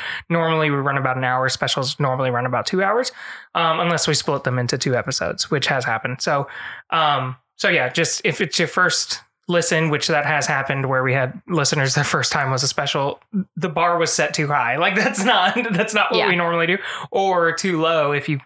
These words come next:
Speaker 1: don't have an attention span for it. So just giving you a heads up, if this is your first listen and you don't want a long listen, just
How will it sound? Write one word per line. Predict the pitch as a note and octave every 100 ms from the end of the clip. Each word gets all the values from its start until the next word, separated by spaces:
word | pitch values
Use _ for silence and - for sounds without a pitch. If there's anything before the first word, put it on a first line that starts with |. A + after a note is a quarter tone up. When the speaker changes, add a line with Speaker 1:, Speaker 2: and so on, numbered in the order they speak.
| -
Speaker 1:
don't | C3+
have | B2+ -
an | C#3
attention | B2 C#3 C3+
span | - A2+
for | - B2
it. | F3+
So | D#3+ C3+ - - -
just | - D#3
giving | F3+
you | E3+
a |
heads | D#3 D#3+
up, | D3+ D#3 -
if | D#3+
this | D3+
is | C#3
your | C#3
first | E3 D3+
listen | F3 F3+ G3 F3+
and | C#3+
you | C#3
don't | C#3
want | D3+ D3
a |
long | C#3+ D3 D3+
listen, | D3 - D3+ D3 - _ -
just | C3+ - -